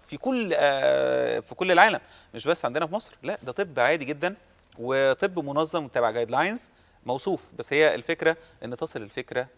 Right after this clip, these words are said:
آه، بالصوره المظبوطه، يعني بحيث ان يبقى ال-، ال-، الموضوع ماشي بنظام.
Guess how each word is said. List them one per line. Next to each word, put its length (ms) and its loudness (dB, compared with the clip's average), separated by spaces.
آه، 420 -6
بالصوره 340 -2
المظبوطه، 420 -10
يعني 520 -6
بحيث 340 -8
ان 100 -10
يبقى 560 -6
ال-، 200 -14
ال-، 220 -16
الموضوع 420 -10
ماشي 260 -12
بنظام. 280 -18